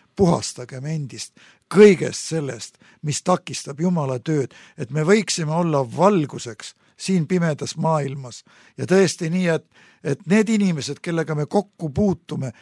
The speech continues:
veel nendel aegadel, palju Jumal ki-, meile kingib,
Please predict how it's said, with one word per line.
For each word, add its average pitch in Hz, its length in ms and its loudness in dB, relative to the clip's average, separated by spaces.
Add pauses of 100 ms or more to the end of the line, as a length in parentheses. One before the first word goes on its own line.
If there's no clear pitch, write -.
(200)
veel 208 260 6
nendel 175 320 0
aegadel, 139 520 0
palju 143 240 -4
Jumal 147 320 0
ki-, 156 240 -4 (280)
meile 156 300 4
kingib, 175 460 0